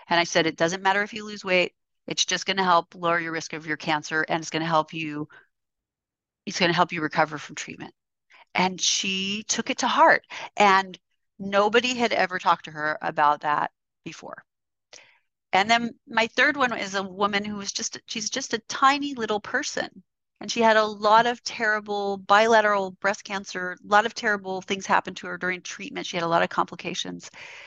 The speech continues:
She got down to eighty pounds. She was sarcopenic. She was very skinny, and she'd lost all of her muscles. And she started working with a physical therapist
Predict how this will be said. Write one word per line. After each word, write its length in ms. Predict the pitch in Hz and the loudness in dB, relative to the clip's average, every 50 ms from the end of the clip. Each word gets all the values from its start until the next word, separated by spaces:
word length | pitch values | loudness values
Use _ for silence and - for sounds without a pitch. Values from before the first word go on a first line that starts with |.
| - - - _ | -20 -20 -20 _
She 160 | - - - 208 | -6 -6 -2 4
got 200 | - 247 262 254 | 4 4 4 6
down 180 | 254 226 226 | 2 2 2
to 120 | - 220 - - | 2 -6 -8 -6
eighty 340 | - 220 208 214 208 214 208 | -6 -6 -6 -6 -6 -10 -10
pounds. 560 | - - 190 165 151 139 - - - - - - | -6 -2 0 2 2 2 0 -2 -6 -14 -10 -6
She 200 | - - 226 220 | -4 -4 -2 -2
was 260 | 220 226 208 - - - _ _ _ _ _ - | -4 -4 -4 -4 -6 -8 _ _ _ _ _ -8
sarcopenic. 1000 | - - - 196 175 - - 208 - - 320 349 359 - - - _ - - _ _ _ _ _ _ _ _ _ _ - | -6 0 2 2 2 2 0 -6 -4 -4 -6 -4 -4 -6 -6 -8 _ -20 -20 _ _ _ _ _ _ _ _ _ _ -10
She 140 | - - 214 | -8 -6 -6
was 140 | 202 190 - | -4 -6 -6
very 760 | 180 165 - 196 208 214 214 214 214 220 220 214 214 214 214 _ _ _ _ _ _ _ _ _ _ _ _ _ | -6 -4 0 2 4 4 6 6 4 4 2 0 -2 -4 -8 _ _ _ _ _ _ _ _ _ _ _ _ _
skinny, 460 | - - - - 277 269 254 240 214 | -12 -10 -4 -2 0 0 2 2 0
and 100 | 190 180 | 0 0
she'd 220 | - 214 185 170 | -2 -6 -6 -4
lost 360 | 170 185 190 190 190 - - - _ | 2 6 6 6 6 4 -2 -2 _
all 180 | 226 233 254 247 | 4 6 6 4
of 80 | 220 202 | 2 0
her 140 | 202 190 | -2 -4
muscles. 640 | 185 180 175 175 - - 147 156 - - - - - _ _ _ _ _ _ _ _ _ _ _ _ _ _ _ | -2 -2 -4 -4 -6 -10 -12 -12 -16 -20 -20 -20 -20 _ _ _ _ _ _ _ _ _ _ _ _ _ _ _
And 460 | - - 190 185 185 180 175 175 170 - | 2 4 6 6 6 4 2 0 -6 -8
she 360 | - - - - 220 226 247 | -6 -4 -4 -4 -4 -6 -6
started 680 | - - - 196 180 180 170 175 175 170 175 170 180 - _ _ _ _ _ _ | -6 -2 0 2 2 2 2 0 -2 -4 -4 -6 -10 -20 _ _ _ _ _ _
working 800 | 180 165 170 180 180 175 - 202 190 185 180 180 180 180 175 175 | -10 -2 2 2 2 2 -2 -6 -6 -6 -6 -6 -8 -10 -12 -12
with 160 | - 175 175 | -12 -10 -10
a 60 | 180 | -10
physical 340 | - - 180 175 185 - 208 | -10 -10 -10 -10 -8 -10 -10
therapist 640 | - - 196 175 170 - - 170 175 - - - | -4 0 2 2 2 2 0 -2 -2 -4 -10 -14